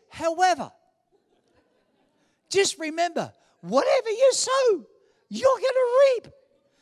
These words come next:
So if you're late coming to God's house every week, don't you be surprised if God's late answering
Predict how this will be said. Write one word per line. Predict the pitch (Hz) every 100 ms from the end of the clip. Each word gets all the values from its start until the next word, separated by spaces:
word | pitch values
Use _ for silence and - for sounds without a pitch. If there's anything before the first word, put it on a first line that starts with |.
| _ _
So | - 339 320
if | 330
you're | 392 392
late | 349 359 339
coming | 240 359 339
to | 330
God's | 320 330 311
house | 349 349 277 - -
every | 190 214 240 277 302 330 339 339 403
week, | 415 440 381 - _ _ _ _
don't | 185 214 220
you | 349
be | 403
surprised | 370 392 392 415 370 233
if | 240
God's | 262 262 214
late | 285 294 208
answering | - 208 208 - 220 190 180 160